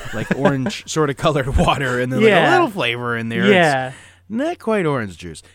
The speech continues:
Speaker 1: Definitely never felt like, "This is orange juice."
Speaker 2: Mm-hmm.
Speaker 1: Definitely was like, "Mm, I mean, I guess maybe, maybe sometime I'll be able to get, like, the carton or whatever," but
Speaker 2: <laughs>
Speaker 1: at this point, we'll have this.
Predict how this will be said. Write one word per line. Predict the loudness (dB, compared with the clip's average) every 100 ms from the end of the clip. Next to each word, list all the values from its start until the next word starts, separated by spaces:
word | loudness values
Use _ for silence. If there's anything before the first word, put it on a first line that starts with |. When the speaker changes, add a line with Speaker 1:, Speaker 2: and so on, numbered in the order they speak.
| _
Speaker 1:
Definitely | 2 2 2 -2 0
never | 0 0 0
felt | -2 -2 -2
like, | -4 -6 -6
"This | -6 -4 -6
is | -8
orange | -8 -10 -12 -16
juice." | -8 -6 -4
Speaker 2:
Mm-hmm. | -4 -4 -6 -10 _ _
Speaker 1:
Definitely | -2 0 0
was | 0 -2
like, | -4 -4 -8
"Mm, | -8 -6 -4 -4 -4 -4 -6 -12 -18 -18 -20 -20 -20 -20 -20 -20 _
I | -6
mean, | -4 -2 -2 -2 -4 -8 -16 -20 -20 _ _
I | -18
guess | -6 -2 -2 -4 -10
maybe, | -8 -4 -4 -6 -12 -16 -20 -14
maybe | -6 -4
sometime | -4 -4 -2 0 -2 -2
I'll | -6
be | -6 -6
able | -4 -6
to | -8
get, | -6 -6 -4
like, | -8 -8
the | -12 -8
carton | -4 -4 -4
or | -6
whatever," | -6 -6 -6
but | -8 -10 -14 -20 -20 -20 -20 -20
Speaker 2:
<laughs> | -20 -20 -20 -20 -10
Speaker 1:
at | -4
this | 0 0
point, | 2 0 2
we'll | 0
have | 0 -2 -4
this. | -8 -4 -4